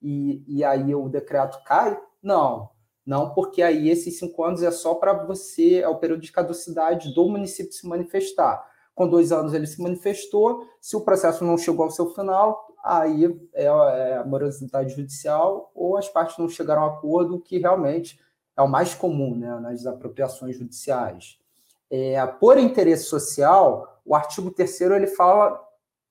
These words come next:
no prazo de dois anos de caducidade. Os expropriantes têm um prazo de dois anos a partir da decretação da desapropriação por interesse social para efetivar a alu-,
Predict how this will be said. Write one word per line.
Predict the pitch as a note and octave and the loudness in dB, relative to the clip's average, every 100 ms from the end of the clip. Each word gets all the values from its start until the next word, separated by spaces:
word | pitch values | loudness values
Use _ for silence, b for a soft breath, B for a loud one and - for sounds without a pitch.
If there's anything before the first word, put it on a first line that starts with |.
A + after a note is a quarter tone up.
| _ - | _ -8
no | F3 F#3+ | -4 0
prazo | F#3+ F3+ F3+ | 4 4 4
de | E3+ | -6
dois | D3+ G#3+ F#3+ | 0 2 4
anos | F#3+ G3+ F#3+ - _ _ _ C3 | 0 0 -8 -16 _ _ _ -10
de | C3 | -4
caducidade. | F#3+ F#3+ F3 F3+ G#3 F3+ C3+ A#2+ | 2 2 0 -6 -2 2 2 -2
Os | B2 | -10
expropriantes | - E3 E3+ E3 - - | -8 -6 -2 -2 -4 -8
têm | D3 | -8
um | |
prazo | D3 C3+ B2 | -4 -4 -4
de | A#2+ | -2
dois | E3+ B3 | 0 0
anos | G3+ G3+ F#3+ | 0 -2 -2
a | |
partir | - D#3+ - C#3+ | -2 -2 -4 -8
da | C3+ | -4
decretação | C3 C#3+ D#3+ E3+ D#3+ E3 D#3 | -4 -4 -4 -4 -4 -6 -4
da | D3 | -4
desapropriação | B2+ C#3 C#3+ C3+ D3 B2+ - C3+ B2 B B B _ - | -2 -6 -6 -6 -4 -4 -2 -4 -6 B B B _ 2
por | G#3 A#3 | 4 4
interesse | G#3+ E3+ D3+ D3+ | 2 0 0 -4
social | D3+ - D#3+ F#3 G3+ - _ _ | -8 -2 2 4 2 -4 _ _
para | F3 F#3 | 2 4
efetivar | G#3+ - G3 - E3+ | 2 0 -6 -2 0
a | F3+ | 2
alu-, | F3+ E3 | 2 0